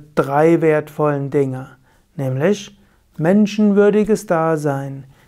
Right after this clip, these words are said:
Sehnsucht nach Befreiung, die liebevolle Fürsorge durch einen Meister und lassen es dann doch wieder sein. Und er will uns hier ermutigen, gehe den spirituellen Weg,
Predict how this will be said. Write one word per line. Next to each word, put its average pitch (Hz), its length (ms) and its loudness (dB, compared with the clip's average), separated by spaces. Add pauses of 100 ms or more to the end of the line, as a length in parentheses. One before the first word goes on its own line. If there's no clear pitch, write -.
(100)
Sehnsucht 226 680 2
nach 202 220 0
Befreiung, 151 720 -6 (340)
die - 60 -4
liebevolle 175 640 4
Fürsorge 180 720 2
durch 156 320 0
einen 147 200 -2
Meister 180 580 -4 (460)
und 226 280 -2 (160)
lassen 131 480 -4
es 165 160 -4
dann 170 200 0
doch 180 280 -2
wieder 185 260 0
sein. 175 520 -8 (600)
Und 165 80 0
er 156 140 4
will 165 160 6
uns 180 360 2
hier 185 180 2
ermutigen, 185 800 -2 (520)
gehe 175 320 4
den 170 220 -2
spirituellen 160 880 2
Weg, 139 400 -6